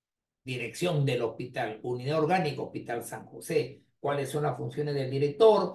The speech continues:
O de repente nombre del puesto, ¿no? El mantenimiento o nutrición o estadística,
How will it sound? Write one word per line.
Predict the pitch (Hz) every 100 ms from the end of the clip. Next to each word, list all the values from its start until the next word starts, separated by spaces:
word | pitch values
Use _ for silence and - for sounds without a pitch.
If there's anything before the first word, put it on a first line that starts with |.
| - -
O | 143
de | 151
repente | 156 175 185 185
nombre | 180 170 151
del | 139
puesto, | - 202 - -
¿no? | 127 -
El | 110
mantenimiento | 123 123 135 127 139 185 202 180 156
o | 151
nutrición | 147 147 147 139 214 214 185
o | 156
estadística, | 147 170 202 240 196 185 190 185